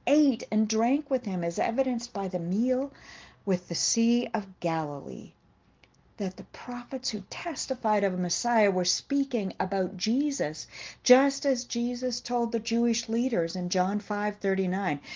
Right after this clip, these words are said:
"You search the scriptures because you think they give you eternal life, but the scriptures point to me." With his friends on the road to Emmaus,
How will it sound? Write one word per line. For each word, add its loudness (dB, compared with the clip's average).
"You 10
search 0
the -2
scriptures 0
because 4
you 2
think 4
they 6
give -2
you 2
eternal -2
life, 0
but -18
the -4
scriptures -4
point -2
to 2
me." 6
With 2
his 0
friends 6
on 6
the 4
road 8
to -2
Emmaus, 0